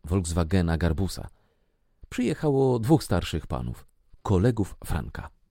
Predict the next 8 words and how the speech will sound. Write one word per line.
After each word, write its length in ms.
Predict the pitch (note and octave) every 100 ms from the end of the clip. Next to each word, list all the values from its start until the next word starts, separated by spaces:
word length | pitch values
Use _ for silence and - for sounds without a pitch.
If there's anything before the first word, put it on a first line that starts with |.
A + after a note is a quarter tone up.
| _ _ _ _ -
Za 140 | E3+ F#3
jego 240 | D3+ C#3+
sugestią 520 | C3+ F#3+ G3+ G3+ F3
zaprosiliśmy 640 | C#3 - C3+ C#3+ B2+ A#2+ A#2
ich 320 | A#2 - -
do 140 | G2
ogniska. 540 | E2 F2 D#2 - - - _ _ _ -
Poczęstowaliśmy. 920 | A#2 A2 F#2 G#2 A2 C#2+ - -